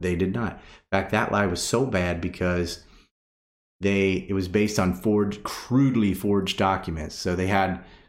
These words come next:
supposedly, "Oh, Saddam's trying to get oxidized uranium from Niger."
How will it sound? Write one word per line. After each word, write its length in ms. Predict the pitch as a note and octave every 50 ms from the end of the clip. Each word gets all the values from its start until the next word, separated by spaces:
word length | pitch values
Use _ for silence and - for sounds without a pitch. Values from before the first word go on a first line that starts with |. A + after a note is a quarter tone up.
| _ _
supposedly, 520 | - - - C#3+ C#3 C#3+ C3+ A#2+ A2 G2+ F#2
"Oh, 200 | G2 G#2+ G#2 G2+
Saddam's 460 | G2 - F#2+ G#2+ A2 A2+ A2+ A2+ G#2+
trying 260 | - - G#2+ G#2 G2+
to 60 | G2
get 240 | F2 G2+ G2 F#2 -
oxidized 560 | F2+ F#2 F2+ - - G2 F#2 F2+ F2+ F2 E2+
uranium 420 | F2 E2+ F2 F2 F2 F2 F2 E2+ E2
from 200 | - F2+ E2 E2
Niger." 420 | E2 D#2 D2+ F2+ F2+ D#2+ D2 D2